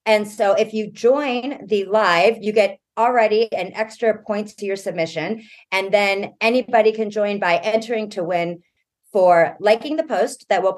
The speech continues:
post after this episode, following Artistic Finance, Utopia Dreamscape, and Boisson Sips on Instagram, and then commenting your favorite part of the book or your favorite takeaway mentioned by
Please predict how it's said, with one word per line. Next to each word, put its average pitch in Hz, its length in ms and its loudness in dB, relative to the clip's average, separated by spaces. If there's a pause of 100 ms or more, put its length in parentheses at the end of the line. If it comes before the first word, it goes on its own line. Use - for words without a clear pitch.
post 196 300 -4
after 175 320 -4
this 175 320 -6
episode, 196 560 0 (280)
following 247 440 2
Artistic 220 480 -4
Finance, 226 520 -2
Utopia 208 440 0
Dreamscape, 208 600 -2
and 202 200 0
Boisson 196 420 0
Sips 262 460 -4 (180)
on 190 160 -4
Instagram, 196 640 -4 (240)
and 226 160 2
then 214 260 2
commenting 247 920 -2
your 196 140 0
favorite 285 320 2
part 247 140 0
of 226 60 0
the 214 60 -2
book 277 300 0
or 233 80 6
your 240 240 0
favorite 269 300 -2
takeaway 226 420 2
mentioned 214 420 -6
by 165 340 2